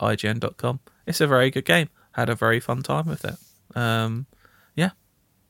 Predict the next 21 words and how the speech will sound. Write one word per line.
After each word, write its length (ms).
Good 120
stuff, 280
innit? 220
Uh, 360
<laughs> 200
when 240
you're 100
not 220
playing 240
the 80
game, 340
<laughs> 500
maybe 220
you'll 100
wanna 200
watch 220
some 120
T 240
V. 320
The 100
Fall 440